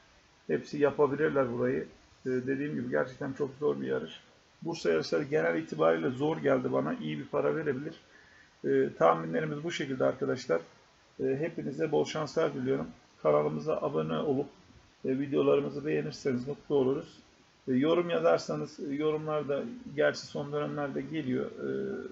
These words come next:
teşekkür ediyorum yorum yazan arkadaşlara. İzleyen arkadaşlara da teşekkür ediyoruz.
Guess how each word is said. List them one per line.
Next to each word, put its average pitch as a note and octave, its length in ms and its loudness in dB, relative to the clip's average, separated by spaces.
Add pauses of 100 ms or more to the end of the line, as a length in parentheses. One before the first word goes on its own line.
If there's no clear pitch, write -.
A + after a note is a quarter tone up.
(100)
teşekkür C#3+ 440 -6
ediyorum B2+ 360 -2
yorum B2 220 0
yazan A#2+ 220 -2
arkadaşlara. B2 600 -6
İzleyen C#3 380 0
arkadaşlara C#3 600 0
da B2+ 100 -2
teşekkür A#2+ 520 -4
ediyoruz. A#2+ 260 -6